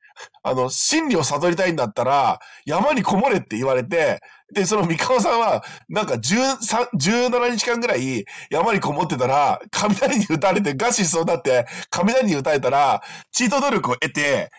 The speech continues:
そのまま、そのチート努力と癒しをみんなにやったら、めちゃめちゃ褒められて、それが広まりましたっていうのが、百年前っていう、なんか、漫画やアニメにありそうなネタなんですよ。いや、そんなことあるわけねえだと思うかもしれないですけど、臼井美香で検索すると出てくるんですよ。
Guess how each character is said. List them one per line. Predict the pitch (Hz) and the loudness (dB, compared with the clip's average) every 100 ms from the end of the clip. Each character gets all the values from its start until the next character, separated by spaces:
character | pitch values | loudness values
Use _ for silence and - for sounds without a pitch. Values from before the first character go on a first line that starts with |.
| - - | -20 -8
そ | 196 | -2
の | 233 | 0
ま | - | 2
ま、 | 269 220 110 147 | 2 2 0 -4
そ | 160 | -4
の | 139 | -2
チ | 240 | 0
ー | 240 | 0
ト | |
努 | 277 | 0
力 | 254 131 | 0 -2
と | 120 | -4
癒 | 151 165 | -2 0
し | - | 2
を | 151 135 | 2 2
み | 180 | 2
ん | |
な | 233 | 2
に | 190 | 2
や | 131 | 0
っ | |
た | 127 | 0
ら、 | 131 | -2
め | 139 | 0
ち | |
ゃ | 185 | -2
め | |
ち | 180 | 0
ゃ | |
褒 | 277 | 0
め | 202 | 2
ら | 202 | 2
れ | |
て、 | 123 131 127 95 - - | 0 2 2 0 -6 -16
そ | - 208 | -4 -2
れ | 262 | 2
が | 269 | 0
広 | 135 160 180 | 0 0 2
ま | 185 | 2
り | |
ま | 202 | 2
し | 185 | 0
た | 170 | -2
っ | 170 135 | -2 -2
て | |
い | 139 | 0
う | 139 | 0
の | 139 | 0
が、 | 135 | 0
百 | 139 160 | -2 0
年 | 185 190 | 2 2
前 | 180 | 0
っ | - | -2
て | 117 | -2
い | 120 110 | 0 -2
う、 | - 196 202 - | -4 -12 -12 -6
な | 165 | -4
ん | 131 | -2
か、 | 143 123 | 0 0
漫 | 190 254 | 0 0
画 | 254 | 0
や | 247 226 | 0 2
ア | 262 | 0
ニ | 220 | -2
メ | 139 | -2
に | 131 | -2
あ | |
り | 147 | -2
そ | 180 131 | 0 0
う | |
な | 127 127 104 | 0 0 0
ネ | 135 | -2
タ | 151 151 151 151 151 147 | 0 2 4 4 4 2
な | 160 156 | 0 -2
ん | 117 | -4
で | |
す | - | -6
よ。 | 98 85 _ _ _ | -6 -6 _ _ _
い | 117 | -4
や、 | 110 | -4
そ | 165 214 | -2 0
ん | |
な | 262 | 0
こ | 254 | 0
と | 175 | 0
あ | |
る | 180 | 0
わ | 143 | -2
け | |
ね | 143 | -2
え | |
だ | 135 | -2
と | 117 | -2
思 | 123 123 | -4 -6
う | |
か | 98 | -6
も | |
し | 98 | -6
れ | 104 | -8
な | |
い | |
で | 101 | -4
す | |
け | 220 | -4
ど、 | |
臼 | 208 156 | 0 -2
井 | |
美 | 123 | -2
香 | 120 - | -2 -2
で | 139 | -2
検 | 143 143 | -4 -4
索 | 143 | -4
す | 135 | -6
る | 113 | -4
と | |
出 | |
て | 170 | -4
く | 120 | -4
る | 98 | -6
ん | |
で | - | -8
す | |
よ。 | 92 | -10